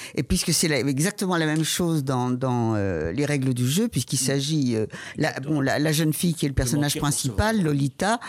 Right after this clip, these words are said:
Speaker 1: euh, au début, on lui dit quel est votre principal défaut, euh, votre principale qualité.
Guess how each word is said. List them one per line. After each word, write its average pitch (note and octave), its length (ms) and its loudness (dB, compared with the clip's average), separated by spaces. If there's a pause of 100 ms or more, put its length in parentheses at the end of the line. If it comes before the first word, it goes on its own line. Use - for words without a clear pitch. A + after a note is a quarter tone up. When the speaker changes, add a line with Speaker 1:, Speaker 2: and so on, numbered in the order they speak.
(340)
Speaker 1:
euh, C3 320 2
au C#3 180 2
début, D3+ 300 4
on D3+ 100 4
lui C#3 140 4
dit C#3 160 2
quel C#3+ 180 0
est C#3+ 40 2
votre C3+ 200 -2
principal C3+ 480 0
défaut, C#3 640 0
euh, G2+ 480 0
votre E3 160 0
principale F3+ 460 0
qualité. E3+ 520 0